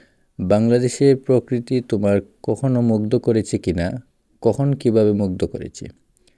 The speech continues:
হ্যাঁ, বাংলাদেশের প্রকৃতি আমাকে মুগ্ধ করেছে, তবে সাজেক ভ্যালির সৌন্দর্য আমাকে বেশি মুগ্ধ করেছে। গত বছর আমি আমার বন্ধুদের সাথে সাজেক ভ্যালি ভ্রমণ করতে যাই।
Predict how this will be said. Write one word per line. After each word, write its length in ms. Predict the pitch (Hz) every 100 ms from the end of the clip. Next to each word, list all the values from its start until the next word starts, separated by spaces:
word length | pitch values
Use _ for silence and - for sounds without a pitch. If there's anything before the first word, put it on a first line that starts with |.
| _ _
হ্যাঁ, 160 | - 104
বাংলাদেশের 580 | 98 104 110 120 131 135
প্রকৃতি 460 | 120 113 120 110
আমাকে 300 | 110 101 98
মুগ্ধ 280 | 98 87 90
করেছে, 480 | 82 - 87 - - - _
তবে 220 | - 90 90
সাজেক 460 | 107 98 110 117
ভ্যালির 340 | 117 123 127 123
সৌন্দর্য 580 | 113 113 107 98 95
আমাকে 360 | 110 98 98 95
বেশি 280 | 95 92 107
মুগ্ধ 300 | 98 85 82
করেছে। 400 | - 85 - - - _ _ _ _ 117
গত 140 | 95
বছর 320 | 104 110 123
আমি 240 | 113 110 110
আমার 180 | 110 107
বন্ধুদের 500 | 107 107 117 123 123
সাথে 320 | - 95 98
সাজেক 420 | - 95 95 101
ভ্যালি 180 | 117 117
ভ্রমণ 360 | 110 101 101
করতে 300 | 98 90 -
যাই। 240 | 87 -